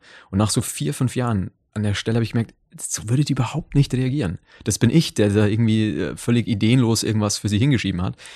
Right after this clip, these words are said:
Sie würde das ganz anders lösen. Sie würde nicht so einen Quatsch sagen wie „alles wird gut“, sondern sie würde impulsiv reagieren und was anderes machen. Und das ging erst, als ich sie gu-, so gut kannte. Also ich musste immer mit meiner Hypothese arbeiten und sie musste da irgendwie auch, äh, diese, diesen Satz sagen, den sie gar nicht sagen würde.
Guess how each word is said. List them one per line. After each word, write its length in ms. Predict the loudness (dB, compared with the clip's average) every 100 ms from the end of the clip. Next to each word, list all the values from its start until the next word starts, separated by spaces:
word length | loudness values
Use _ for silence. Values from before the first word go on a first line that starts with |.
| -10
Sie 180 | -4 4
würde 240 | 4 4
das 160 | 0 -2
ganz 160 | -2 -4
anders 240 | -6 -6
lösen. 340 | -6 -8 -12 -16 -18 -6
Sie 100 | 0
würde 140 | 2
nicht 180 | 2 0
so 100 | -2
einen 100 | -4
Quatsch 260 | -6 -6
sagen 320 | -4 -2 -2 -2
wie 80 |
„alles 260 | -2 -2 -2
wird 120 | -4
gut“, 200 | -2 -4
sondern 240 | -2 -2 -2
sie 120 | -2
würde 240 | -2 -2
impulsiv 580 | -4 -8 -4 -2 -2 -2
reagieren 400 | -2 -2 -4 -6
und 140 | -6 -4
was 100 | 0
anderes 320 | 0 0 -2
machen. 300 | -6 -8 -18 -20 -20 -8
Und 60 | -4
das 100 | 2
ging 120 | 4
erst, 400 | 4 2 0 -2
als 120 | -2 -2
ich 80 | 0
sie 120 | -2
gu-, 100 | -2
so 160 | -2 -2
gut 160 | -4
kannte. 400 | -4 -4 -6 -10 -14 -8
Also 280 | -4 -4 -6 -14 -10
ich 80 | -2
musste 240 | 0 2
immer 140 | 4 4
mit 140 | 4
meiner 160 | 2 0
Hypothese 480 | -2 0 2 2 0
arbeiten 460 | -4 -6 -6 -6
und 240 | -4 -6 -8
sie 260 | -4 0
musste 260 | 0 0 -2
da 120 | -2
irgendwie 260 | 0 0 0
auch, 260 | -2 -4 -6
äh, 360 | -6 -6 -8
diese, 520 | -10 -12 -10 -6 -6 -4
diesen 260 | -4 -2
Satz 180 | -2 -4
sagen, 260 | -4 -4 -2
den 100 | -2
sie 80 | -4
gar 100 | -4
nicht 140 | -4
sagen 240 | -4 -4 -4
würde. 200 | -6